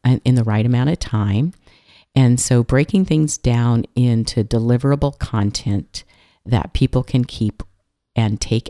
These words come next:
out of there with them. Just accept that you're not going to be able to tell them everything you know, Dave.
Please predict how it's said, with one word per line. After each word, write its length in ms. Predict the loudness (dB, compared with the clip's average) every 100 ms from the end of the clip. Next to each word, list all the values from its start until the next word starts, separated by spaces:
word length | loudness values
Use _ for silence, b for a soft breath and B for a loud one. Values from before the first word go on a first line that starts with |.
| -6
out 220 | -4 -2
of 160 | -2 -2
there 220 | -2 -2 -8 -4
with 360 | 0 0 0
them. 340 | -2 -2 -2 -6 b b b b _ _ _ -6
Just 280 | -2 -2 -4
accept 420 | -6 -2 -2 -2
that 140 | -4 -2
you're 160 | 0
not 360 | 2 2 0 0
going 200 | 0 2
to 40 |
be 220 | 0 0
able 160 | 0 -2
to 140 | -4
tell 200 | -4 -2
them 160 | 0 0
everything 720 | 2 0 2 0 0 0 0
you 120 | 2 2
know, 240 | 0 -2
Dave. 420 | -4 -6 -8 -12